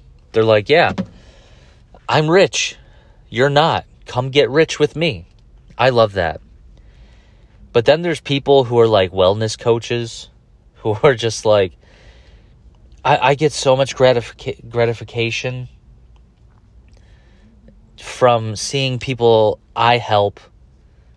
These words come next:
th-, uh, thrive, flourish.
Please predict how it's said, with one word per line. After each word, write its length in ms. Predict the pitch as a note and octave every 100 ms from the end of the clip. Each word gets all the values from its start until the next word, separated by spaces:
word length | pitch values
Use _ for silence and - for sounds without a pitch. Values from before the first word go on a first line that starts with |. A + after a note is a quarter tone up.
| _ - - -
th-, 260 | - A2 G2+
uh, 120 | A2+
thrive, 640 | - - B2 A2 F2 F2
flourish. 720 | - A#2 A2+ F#2+ F2+ - -